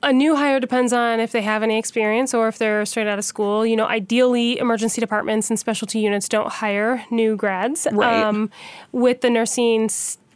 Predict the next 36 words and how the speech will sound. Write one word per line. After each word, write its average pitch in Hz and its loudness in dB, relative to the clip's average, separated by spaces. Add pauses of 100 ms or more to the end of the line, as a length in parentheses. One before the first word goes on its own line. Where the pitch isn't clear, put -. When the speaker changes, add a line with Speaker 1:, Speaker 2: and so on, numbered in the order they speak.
(320)
Speaker 1:
shortage, 240 2
a - -2
lot 220 0
of 226 0
facilities 220 0
were 247 -4
kind 226 0
of 220 -2
put 240 -2
in 226 -4
that 208 -2
predicament. 196 -6 (340)
Um, 226 -2 (220)
but 254 0 (500)
on 285 2
average, 226 -2
you 240 0
start 240 -2
with 240 0
at 233 0
least 233 -2
a 247 -2
twelve-week 220 -2
orientation, 220 0
which 220 -2
is 262 -8
three 254 0
months, 208 0
and 202 0
Speaker 2:
Yeah. 208 2
Speaker 1:
then 220 2
you 220 0
potentially 262 -2
go 240 2
to 254 -2
sixteen. 220 0